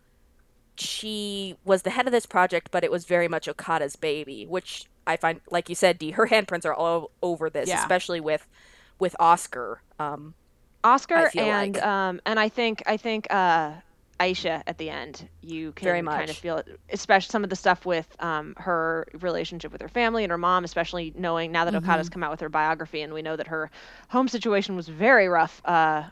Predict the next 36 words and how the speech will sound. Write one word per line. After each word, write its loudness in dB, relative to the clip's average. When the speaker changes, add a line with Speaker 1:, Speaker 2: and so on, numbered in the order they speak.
Speaker 3:
growing -4
up. -6
Um, -6
I -8
think -10
you -6
see -6
a 0
Speaker 1:
Mm-hmm. -2
Speaker 3:
lot 2
of -8
those, -8
those -10
themes -12
in -8
her -8
work. -8
Um, -12
Speaker 2:
Yeah, 4
Speaker 1:
Right. 0
Speaker 2:
you 4
know, 8
uh, 6
the 0
thing -4
I 4
always 0
would -10
say -2
is, -6
like, -8
you -2
watch 4
Mari -2
Okada's -2
work -6